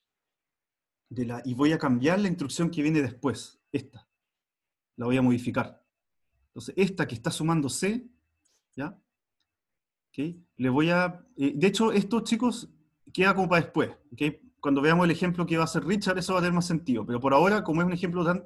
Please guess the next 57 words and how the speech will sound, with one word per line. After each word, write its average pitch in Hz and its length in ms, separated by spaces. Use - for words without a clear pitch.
tan 196 120
de 214 80
juguete, 147 400
lo 147 80
voy 160 60
a - 20
poner 180 180
el 175 60
cuatro. 120 340
¿Ya? 135 220
Y 139 200
el 131 140
punto 190 280
va 180 60
a - 20
seguir 190 200
siendo 190 400
válido, 117 340
el 104 100
que 135 100
quiero 147 160
mostrar. 135 280
Entonces, 151 200
olvídense 208 340
lo 214 80
que 214 80
dije 208 180
antes. 123 280
Es, 139 180
vamos 160 280
a - 20
mantener, 180 360
volver 165 280
al 196 80
ejemplo 190 300
con 190 100
el 180 80
cuatro, 127 340
que 143 100
es 139 100
que 151 280
vamos 175 300
a 175 40
cambiar 160 280
la 190 60
instrucción 180 340
que 180 100
viene 175 160
después 214 420
y 156 100
yo 165 80
le 175 60
voy 175 60
a - 20
poner 175 220
acá 175 340
directamente 156 760